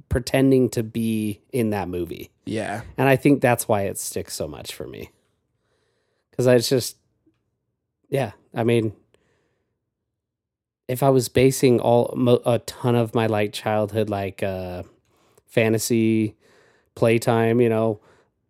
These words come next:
Speaker 1: on it, like, obviously to me, it was
Speaker 2: Yeah, we
Speaker 1: amazing.
Speaker 2: always, we always
Speaker 1: So,
Speaker 2: pretended to be the mu-, it wasn't
Speaker 1: yeah.
Speaker 2: cops and robbers. It was m-, w-,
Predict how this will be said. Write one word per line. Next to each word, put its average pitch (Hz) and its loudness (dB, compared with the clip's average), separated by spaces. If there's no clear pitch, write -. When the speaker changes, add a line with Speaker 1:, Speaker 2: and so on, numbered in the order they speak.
Speaker 1:
on 117 2
it, 139 2
like, 104 -6
obviously 104 -4
to - -10
me, 92 -6
it - -20
was 98 -4
Speaker 2:
Yeah, 151 6
we 151 4
Speaker 1:
amazing. 160 4
Speaker 2:
always, 135 0
we 151 -2
always 135 -2
Speaker 1:
So, - -4
Speaker 2:
pretended 120 -4
to 120 -8
be 120 -6
the 117 -8
mu-, 117 -6
it 143 -4
wasn't 160 2
Speaker 1:
yeah. 113 -2
Speaker 2:
cops - 0
and 127 -8
robbers. 110 -6
It - -8
was 117 -8
m-, 123 -20
w-, 123 -12